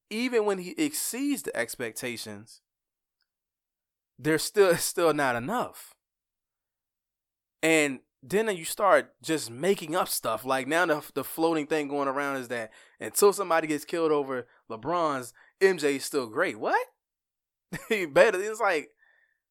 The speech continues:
that's unrealistic. That makes no sense. Yeah, it's a joke, but it's like, y'all just, why won't we accept, like, people evolving?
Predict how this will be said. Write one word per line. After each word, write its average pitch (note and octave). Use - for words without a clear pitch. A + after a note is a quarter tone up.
that's G#3
unrealistic. F#3+
That F3
makes F#3+
no F3
sense. -
Yeah, G#3+
it's D#3
a B2
joke, D3+
but D#3
it's -
like, D#3
y'all E3+
just, E3
why F#3
won't G#3
we F#3
accept, -
like, B2+
people D#3+
evolving? B2